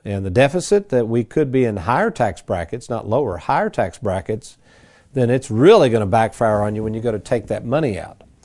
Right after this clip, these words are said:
So the four oh one K, while it's a great savings tool, I always tell people it's a lousy planning tool because mainly we have no idea of knowing in the future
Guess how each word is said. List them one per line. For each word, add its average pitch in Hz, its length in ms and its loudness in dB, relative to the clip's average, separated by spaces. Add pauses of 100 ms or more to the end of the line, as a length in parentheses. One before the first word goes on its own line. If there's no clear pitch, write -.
(380)
So - 160 0
the 135 100 -2
four 240 280 4
oh 220 60 6
one 175 200 2
K, 151 220 2
while 123 220 2
it's 117 120 -4
a 123 60 -2
great 156 340 2
savings 156 440 -2
tool, 151 360 -2
I 90 100 -2
always 139 300 2
tell 143 200 -4
people 143 260 -6
it's 127 140 -6
a 120 40 -2
lousy 127 640 0
planning 131 500 -2
tool 104 220 -2
because 113 500 -4 (360)
mainly 127 600 0 (320)
we 131 120 -2
have 127 180 0
no 135 460 0
idea 139 560 0
of 123 100 -4
knowing 135 320 0
in 127 140 -2
the 160 40 -4
future 107 540 -4